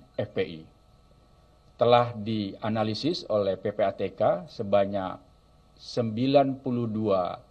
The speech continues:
rekening. Ini terdiri dari pengurus pusat F P I, pengurus daerah, dan beberapa individu yang terkait dengan kegiatan F P I. Sembilan puluh dua rekening ini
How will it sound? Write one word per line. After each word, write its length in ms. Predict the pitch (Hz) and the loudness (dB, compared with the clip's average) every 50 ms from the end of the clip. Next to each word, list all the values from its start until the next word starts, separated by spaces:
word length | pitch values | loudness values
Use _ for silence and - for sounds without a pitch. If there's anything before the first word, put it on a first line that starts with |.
| _ _ _ _ _ - - | _ _ _ _ _ -20 -4
rekening. 760 | - 117 110 - 127 117 117 123 180 202 240 - - _ _ _ _ _ _ _ _ - _ - _ - _ _ _ - 113 | -2 -2 0 0 0 0 0 0 0 -2 -6 -10 -16 _ _ _ _ _ _ _ _ -20 _ -20 _ -20 _ _ _ -8 -4
Ini 160 | 117 131 139 | -2 -2 0
terdiri 480 | 139 131 117 117 110 117 123 120 127 117 | 0 0 0 0 0 -2 0 0 0 0
dari 240 | 107 107 101 107 | 2 2 2 0
pengurus 480 | 104 - - 104 113 123 151 175 165 - | -2 -4 -4 -2 0 0 0 0 -2 -2
pusat 400 | - 139 123 - 131 117 117 - - - _ _ _ _ _ _ _ _ _ _ - | -6 -8 -4 2 2 2 2 2 -8 -20 _ _ _ _ _ _ _ _ _ _ -6
F 140 | 123 117 - | -6 -6 -2
P 60 | - 101 | -2 -2
I, 240 | - - 104 131 170 196 214 - - _ _ _ _ _ _ _ _ _ - | -2 -2 -4 -6 -6 -6 -12 -16 -18 _ _ _ _ _ _ _ _ _ -2
pengurus 400 | 107 104 123 143 151 165 160 - | -2 2 2 2 2 2 0 2
daerah, 640 | 131 120 - 87 92 95 87 92 101 135 156 147 - - | 4 4 4 4 4 0 0 2 0 0 -2 -4 -12 -10
dan 320 | - 117 131 123 127 117 110 | 0 4 4 4 4 4 2
beberapa 640 | 110 110 104 104 117 135 156 170 - - - - | 2 0 2 2 4 4 4 4 2 -2 -2 -2
individu 800 | 151 139 131 120 120 - - 107 90 87 92 101 123 147 160 160 - - - _ _ _ _ _ _ _ - 127 | 0 -2 0 -2 -2 -4 -4 -8 -6 -6 -8 -6 -6 -8 -10 -12 -16 -20 -20 _ _ _ _ _ _ _ 4 6
yang 240 | 143 147 151 143 | 6 6 6 4
terkait 480 | - 135 127 - - 110 110 127 143 139 | 0 0 0 0 2 2 2 2 2 -2
dengan 640 | - 107 104 95 92 98 107 117 123 123 131 147 - - | -4 -6 -4 -4 -2 -2 -2 -2 -2 -4 -6 -8 -10 -6
kegiatan 800 | 123 113 101 98 101 101 92 90 - - 113 117 120 117 113 113 - - - - - _ _ _ | -6 -6 -4 -2 0 0 0 0 0 0 0 0 0 -2 -4 -10 -12 -16 -20 -20 -20 _ _ _
F 120 | - 110 - - | -10 -10 -4 -2
P 40 | 110 95 87 85 82 | -4 -4 -4 -6 -16
I. 20 | 82 - _ _ _ _ _ _ _ _ _ _ _ - - - - _ _ - _ _ _ _ _ _ _ _ _ - | -18 -20 _ _ _ _ _ _ _ _ _ _ _ -20 -20 -20 -20 _ _ -20 _ _ _ _ _ _ _ _ _ -16
Sembilan 480 | - - 113 113 123 151 185 196 175 | -6 -4 -2 2 6 6 6 6 4
puluh 160 | 160 156 151 135 | 2 0 2 4
dua 160 | 135 131 123 | 4 4 4
rekening 480 | 123 123 - 120 110 113 110 101 95 | 4 2 0 -2 -4 -2 -2 -4 -6
ini 200 | 92 92 101 120 | -6 -4 -4 -4